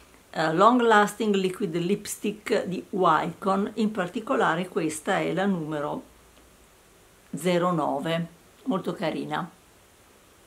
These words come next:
Mm, rosa, rosso, boh, così carina, simpatica.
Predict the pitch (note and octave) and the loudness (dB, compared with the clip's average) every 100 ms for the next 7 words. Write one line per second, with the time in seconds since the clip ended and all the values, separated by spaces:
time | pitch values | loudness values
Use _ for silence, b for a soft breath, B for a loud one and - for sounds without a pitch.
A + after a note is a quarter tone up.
0 | _ - A4 G#4 F4+ D#4 C4+ A3+ A3+ A3 | _ -12 -4 -4 -4 -2 -2 -2 -4 -2
1 | G#3+ G#3+ G#3 G#3 F#3+ F3 G3+ G3 F#3+ F#3+ | 0 2 4 4 0 0 2 2 2 -2
2 | - - - - - - - F3+ F#3+ F#3 | -10 -20 -20 -20 -20 -20 -4 2 2 2
3 | - - - - F#3+ F#3 - G3 - - | -8 -12 -12 -6 -4 -4 -2 -4 -2 -4
4 | E3 D#3+ - E3 D3 - - F#3 - E3+ | -4 -4 -4 -4 -4 -6 -8 -10 -8 -8
5 | A3 B3+ A#3 | -8 -8 -8